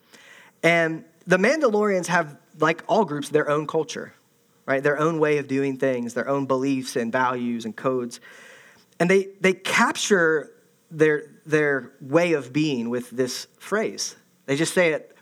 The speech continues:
repeatedly throughout the show. They say, "This is the way." Right? Can you just repeat that with me? "This is the way." And that's, and that's all they say. And so as a viewer, you're like, "What, what's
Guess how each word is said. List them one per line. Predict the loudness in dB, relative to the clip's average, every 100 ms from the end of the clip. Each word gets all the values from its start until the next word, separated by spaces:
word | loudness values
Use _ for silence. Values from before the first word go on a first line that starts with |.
| -4
repeatedly | -2 0 0 0
throughout | -2 -2 -2 -4
the |
show. | -4 -4 -2
They | -4
say, | -2 -2 -2
"This | 0 0 2
is | 0 2 2 -2 -6 -10 -14 _ _ _ _
the | -4 -2
way." | -2 -6 -12 -20 -20 _ _ _ -4
Right? | -2
Can | 0
you | 0
just | 0
repeat | 0 0
that | 0 0
with | -2 -2
me? | -4 -4 -12 -20 -20 _
"This | 2 2 2 2
is | 2 4 0 -2 -6 -10 -18
the | -2 0
way." | 0 -4 -4 -10 -16 -20 _ _ _ _ _
And | -2
that's, | -2 -2 -4
and | -2
that's | 0
all | 0 0
they | 0
say. | 0 0 -2 -8 _ _ _ _ _ _ _ _
And | 0 0 2
so | 2
as | 4
a | 2
viewer, | 2 4 4 2
you're | 2
like, | 0 0
"What, | 2 0 0 -4
what's | -2 -2